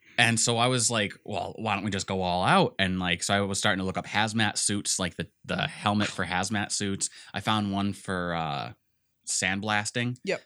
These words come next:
Speaker 1: That's, like, the full hood with the, like, plexiglass shielding in the front.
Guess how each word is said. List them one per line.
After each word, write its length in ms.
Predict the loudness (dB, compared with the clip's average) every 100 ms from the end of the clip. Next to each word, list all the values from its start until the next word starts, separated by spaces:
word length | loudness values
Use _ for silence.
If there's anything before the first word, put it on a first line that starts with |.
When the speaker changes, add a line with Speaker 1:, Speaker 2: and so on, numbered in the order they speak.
| -4
Speaker 1:
That's, 160 | 0
like, 180 | 0 0
the 80 | -4
full 520 | -4 0 2 4 2
hood 420 | 0 2 4 2
with 220 | 0 -2
the, 300 | -2 -2 -2 -2
like, 280 | -2 -2 -4
plexiglass 680 | -2 0 -2 -2 0 0
shielding 460 | -2 -2 -2 0 0
in 80 | 0
the 80 | -4
front. 380 | -4 -2 -2